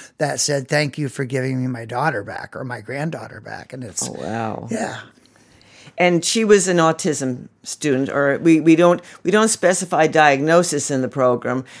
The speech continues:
Speaker 2: So they, they could be on the autism spectrum, but they could have A D H D, sensory processing,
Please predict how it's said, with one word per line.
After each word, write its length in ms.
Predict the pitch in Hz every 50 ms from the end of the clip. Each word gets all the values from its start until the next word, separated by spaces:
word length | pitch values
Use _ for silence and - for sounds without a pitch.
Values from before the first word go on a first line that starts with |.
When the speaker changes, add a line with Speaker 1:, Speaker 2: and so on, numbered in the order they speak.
| -
Speaker 2:
So 360 | - - - 160 151 147 147 139
they, 260 | 143 139 139 143 143
they 220 | 131 - 123 160 156
could 240 | 160 - 202 185
be 180 | 160 175 165 160
on 180 | 156 143 147 147
the 60 | 139
autism 560 | - 135 143 139 139 - 160 135 - 135 135
spectrum, 640 | 123 - - 180 180 180 180 - 190 180 170 170
but 120 | 156 151 -
they 100 | 156 147
could 160 | - 156 147
have 120 | 131 131 - -
A 160 | 135 147 139
D 160 | - 139 135
H 260 | 131 127 127 123 -
D, 300 | - 165 165 165 160 156
sensory 480 | 160 - - 139 139 135 - - 117 123
processing, 960 | 120 - - 165 160 160 160 160 - 160 147 151 156 - 160 151 147 156 151